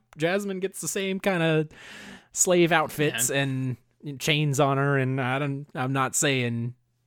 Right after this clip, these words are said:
Speaker 1: but I'm saying, you know, where, <laughs> where's this representation of, you know, sexy slave Jasmine?
Speaker 2: All right. I mean, I think that's what it is, is that her actual outfit is not,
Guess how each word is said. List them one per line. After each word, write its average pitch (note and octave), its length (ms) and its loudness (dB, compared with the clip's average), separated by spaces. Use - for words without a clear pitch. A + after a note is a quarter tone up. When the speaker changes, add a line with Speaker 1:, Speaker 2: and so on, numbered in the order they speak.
Speaker 1:
but A#2 160 2
I'm A2+ 140 4
saying, G2 600 -2
you G#2+ 180 -4
know, F#2 140 -4
where, B2 280 2
<laughs> - 80 -20
where's C3+ 480 2
this C#3 220 4
representation A2+ 880 -2
of, G#2 200 -14
you B2+ 100 -8
know, F#2+ 160 -14
sexy - 420 -2
slave C3+ 360 -2
Jasmine? G#2+ 540 -2
Speaker 2:
All - 160 -16
right. - 240 -14
I C3+ 120 -4
mean, D3+ 120 0
I D3 80 4
think F#3 180 -6
that's F#3 220 -4
what C3 120 0
it A#2 80 -2
is, C3+ 280 0
is A#2+ 120 -6
that A2 180 -4
her A2+ 300 0
actual B2+ 480 0
outfit B2+ 440 -2
is A2 240 -6
not, A#2 440 -4